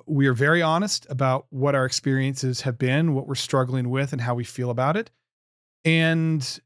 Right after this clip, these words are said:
you know, the truth is, like many of you, we struggle with feeling like we're not enough. You know, like, w-, we have to give so much attention to our neurodivergent kids that our neurotypical kids are getting less,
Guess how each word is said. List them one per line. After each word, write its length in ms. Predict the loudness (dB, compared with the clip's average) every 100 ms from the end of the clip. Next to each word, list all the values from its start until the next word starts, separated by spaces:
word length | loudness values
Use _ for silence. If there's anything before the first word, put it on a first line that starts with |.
| _ _ _ _ _ _ _
you 140 | 2
know, 140 | 4 4
the 100 | 2
truth 360 | 2 2 2 0
is, 340 | 0 0 -4 -8 -2
like 240 | -2 4
many 240 | 4 6 4
of 120 | 0
you, 360 | -4 -2 -2 -4 _ _ _
we 100 | 0
struggle 520 | 2 2 2 4 2
with 220 | 0 0 -2
feeling 360 | 0 2 2 2
like 260 | 2 0 0
we're 80 |
not 240 | 0 2 2
enough. 520 | 2 0 0 -6 -18 _ _ _
You 80 | 0
know, 180 | 4 4
like, 240 | 4 0 -2
w-, 200 | -8 -8 -12 _
we 220 | -2 0
have 220 | 2 0
to 80 | 0
give 160 | 0 0
so 160 | 2
much 180 | 2 2
attention 480 | -2 -2 -2 0 -2
to 180 | 0 0
our 100 | 2
neurodivergent 680 | 2 2 0 0 0 -2
kids 460 | -4 -2 -2 -2 -8 -10 _ _ _ _
that 560 | 0 2 2 -2 -8 -16 _ _ _
our 100 | 0
neurotypical 640 | 4 4 2 0 0 0 -4
kids 560 | 0 0 0 -2 -6 -8 _ _ _ _
are 100 | 0
getting 360 | 2 2 2
less, 440 | 2 0 -2 -6